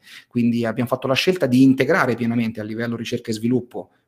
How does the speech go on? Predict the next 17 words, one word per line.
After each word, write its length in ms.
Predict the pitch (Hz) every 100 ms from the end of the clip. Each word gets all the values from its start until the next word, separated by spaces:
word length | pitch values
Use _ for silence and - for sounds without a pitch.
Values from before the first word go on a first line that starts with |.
| -
questa, 480 | 123 117 120 107 107
questo 220 | 113 117 113
brand, 300 | 135 123 113
questa 200 | 120 127
soluzione, 720 | 147 185 - 165 180 196 -
che 120 | - 170
adesso 280 | 117 -
è 40 | 165
parte 420 | 110 110 - 139
della 140 | 127
nostra 460 | 120 107 - 120 117
Veeam 240 | 117 131
Data 220 | 120 113 120
Platform 640 | 104 - - 104 104 110 _ -
a 100 | 117
tutto 280 | - 107 113
tondo. 380 | 104 98 104